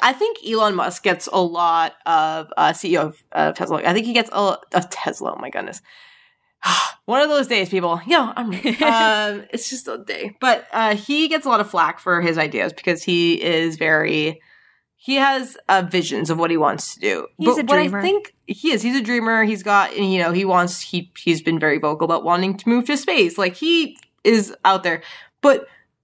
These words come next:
Speaker 1: what I really appreciate about him, what he doesn't get enough credit for, is that he wants to so much to make the planet green, as green as possible. And he wants to do it in a way that most, not, you know, I'm not gonna say most, that, uh, quite a few people can afford.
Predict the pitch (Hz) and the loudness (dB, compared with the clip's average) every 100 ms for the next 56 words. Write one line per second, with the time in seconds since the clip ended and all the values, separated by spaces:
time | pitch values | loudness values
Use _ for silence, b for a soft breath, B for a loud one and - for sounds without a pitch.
0 | _ 180 196 302 427 392 196 180 208 202 | _ -8 -2 0 2 0 -2 -2 0 0
1 | 185 175 170 190 196 196 180 180 175 175 | -2 -4 -2 0 0 2 2 2 0 0
2 | 160 156 - 147 180 185 185 - 185 180 | -2 -2 -4 -4 -2 0 0 0 0 0
3 | 175 - 208 233 214 170 160 165 175 - | -2 -4 0 0 0 0 0 0 -6 -8
4 | 160 _ - - - 269 247 220 151 - | -12 _ -8 -6 -2 2 2 2 -2 -4
5 | - - - 202 170 170 - - - 165 | -8 -12 -2 2 2 0 -8 -6 0 2
6 | 160 - 202 - 156 170 - 165 165 170 | 0 -6 -10 -6 -2 0 0 -2 -4 -2
7 | 196 190 - 151 - 95 101 B B B | 2 2 2 -4 -2 -4 -4 B B B
8 | - 226 202 233 208 254 311 - 269 180 | -2 0 0 -2 0 0 -2 -4 -2 0
9 | 185 139 190 180 165 175 - - _ 175 | 0 0 0 2 2 2 0 -6 _ -4
10 | 196 202 214 226 226 233 - - 254 254 | -2 0 0 2 2 0 -8 -2 0 0
11 | - 269 262 262 262 165 170 190 - - | 0 -2 0 0 0 -2 0 -2 -2 -2
12 | 202 202 277 285 240 185 185 180 190 165 | -2 0 0 0 0 -2 -2 -2 0 -2
13 | - 131 - | -2 -6 -6